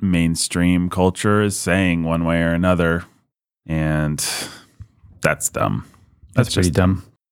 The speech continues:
Speaker 1: I don't know. I'm
Speaker 2: All
Speaker 1: rem-
Speaker 2: right. This article stinks.
Speaker 1: <laughs> I'm reminded of when in, I wanna say, eighth or ninth grade or whatever grade it was, I was like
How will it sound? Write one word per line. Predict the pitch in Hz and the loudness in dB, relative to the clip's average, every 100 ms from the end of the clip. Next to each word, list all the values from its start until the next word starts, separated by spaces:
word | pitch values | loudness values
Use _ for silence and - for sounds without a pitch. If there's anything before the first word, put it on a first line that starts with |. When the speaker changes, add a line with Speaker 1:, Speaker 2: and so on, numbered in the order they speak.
| _ _ _ 107 | _ _ _ -2
Speaker 1:
I | 120 90 | -2 -2
don't | 65 | -8
know. | 62 - _ _ | -18 -20 _ _
I'm | - 104 | -2 2
Speaker 2:
All | 302 | 4
Speaker 1:
rem- | |
Speaker 2:
right. | 156 - | 2 -2
This | 196 | -4
article | 175 147 139 | -2 -2 -4
stinks. | - 139 127 - - - - - - 131 | -6 -2 -2 -4 -8 -8 -8 -10 -4 -4
Speaker 1:
<laughs> | - - - - | -4 -10 -20 -4
I'm | 147 170 | 2 4
reminded | 196 214 196 180 | 4 2 2 2
of | 165 143 | 2 0
when | 135 139 139 135 131 123 - _ - | 0 2 2 2 0 -2 -8 _ -4
in, | 110 110 107 104 101 101 _ _ - | 0 2 2 2 0 -2 _ _ -2
I | 104 | 0
wanna | 104 95 | 2 0
say, | - 98 92 90 87 85 - _ _ _ _ | 0 0 2 2 0 -2 -6 _ _ _ _
eighth | 120 120 - | 0 0 0
or | 107 | 0
ninth | 104 110 104 - | 2 2 0 -4
grade | - 101 101 101 98 95 98 - _ _ _ _ _ | 0 4 4 4 2 -2 -6 -12 _ _ _ _ _
or | 92 87 | -2 0
whatever | 85 101 101 95 | 2 2 2 0
grade | 87 98 95 | 0 0 2
it | 90 | -2
was, | 73 95 95 92 90 - - - - _ _ _ | -2 0 2 2 0 -2 -6 -10 -16 _ _ _
I | - 90 | -4 -2
was | 87 78 87 | -2 -4 -4
like | 82 78 - - - | -4 -4 -10 -18 -20